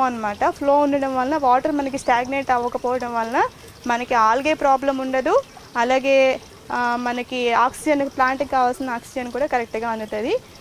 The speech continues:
So ఈ వెరైటీలో మనకి ఎన్ఎఫ్టి కంటే ఫాస్ట్ గ్రోయింగ్, కొంచెం మెయింటెనెన్స్ చూసుకుంటూ ఉండాలండి దీంట్లో. So దీనిలో రూట్ సిస్టమ్ కూడా చాలా ఫాస్ట్గా గ్రో అవుతుంది.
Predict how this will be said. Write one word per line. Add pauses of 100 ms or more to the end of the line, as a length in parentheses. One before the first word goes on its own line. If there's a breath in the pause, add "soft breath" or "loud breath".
(140)
So
ఈ
వెరైటీలో
మనకి
ఎన్ఎఫ్టి
కంటే
ఫాస్ట్
గ్రోయింగ్,
కొంచెం
మెయింటెనెన్స్
చూసుకుంటూ
ఉండాలండి
దీంట్లో. (1120)
So
దీనిలో
రూట్
సిస్టమ్
కూడా
చాలా
ఫాస్ట్గా
గ్రో
అవుతుంది.